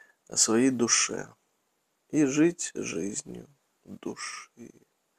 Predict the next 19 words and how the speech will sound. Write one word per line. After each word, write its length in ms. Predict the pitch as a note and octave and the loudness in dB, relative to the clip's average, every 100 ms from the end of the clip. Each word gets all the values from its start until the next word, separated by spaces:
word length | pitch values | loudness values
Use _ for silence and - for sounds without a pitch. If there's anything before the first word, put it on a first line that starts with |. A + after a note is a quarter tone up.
| - - _ | -20 -20 _
Как 220 | A#2 A2+ | 4 6
научиться 600 | A2+ A2+ - C#3+ - G#2 | 6 6 6 4 4 2
жизнью 360 | G2+ F#2 - F#2 | 0 -4 -6 -6
души, 340 | F#2 - - | -4 -4 -4
я 140 | E2+ | -4
рассказываю 680 | G2 - - G1+ G#1+ G1+ G1+ - | -4 -4 -6 -4 -6 -8 -16 -18
на 80 | |
консультации. 1080 | - - - - _ - D3 D3 - - - _ - - - - | -20 -8 -8 -8 _ 2 4 4 2 0 -8 _ -20 -18 -16 -2
И 40 | |
вообще 220 | D#3 A3 | 6 8
мы 160 | F3 B2+ | 10 8
всё 220 | - B2+ | 8 8
это 220 | A#2 - | 8 6
прорабатываем. 1000 | G#2 G#2+ A2 A#2 C3+ D#3+ E3 B2 A#2+ A#2+ - _ | 0 6 8 8 8 8 8 2 0 -2 -8 _
И, 360 | A2 A2+ A2 A2 _ _ _ _ - - _ _ _ _ _ _ _ _ _ _ _ - | -2 2 2 0 _ _ _ _ -14 -14 _ _ _ _ _ _ _ _ _ _ _ -2
э, 380 | A#2 A2+ A2 G#2+ | 6 10 10 10
все 480 | - B2+ A#2 G2 | 6 10 10 10
проблемы, 760 | - A2 A2 A2+ A2 G2+ F#2 D#2+ | 6 6 6 10 10 10 6 2
да, 500 | A2 B2 B2 B2+ | 4 2 2 -6